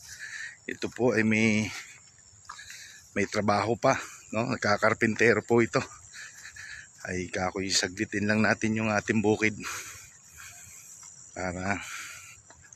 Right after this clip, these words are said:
makita ang kaibahan. Pero so far, eh, siya'y masaya dahil yung katabi, kung mapapansin nyo, puro na po damo.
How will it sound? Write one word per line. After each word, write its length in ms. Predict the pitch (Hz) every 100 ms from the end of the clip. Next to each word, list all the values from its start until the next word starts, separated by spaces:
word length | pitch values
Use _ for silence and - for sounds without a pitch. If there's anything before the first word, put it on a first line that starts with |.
| - - - - - - - - - - - - - - - - - - - - -
makita 400 | 101 - 101 92
ang 80 | 90
kaibahan. 420 | 95 92 87 85 - - - - - - - - - - - -
Pero 240 | 107 131
so 240 | - 143
far, 240 | - 147 135
eh, 240 | 120 123
siya'y 240 | - 123 120
masaya 400 | 113 104 107 110 - - - 107
dahil 400 | 104 101 107 104 - - - - - - - - - -
yung 240 | 127 127
katabi, 480 | 123 139 135 120 110 104 - -
kung 80 | -
mapapansin 640 | 127 120 127 131 - 131 123
nyo, 160 | 113 - - - - - -
puro 240 | - 160
na 80 | 160
po 240 | 151 156
damo. 320 | 151 156 294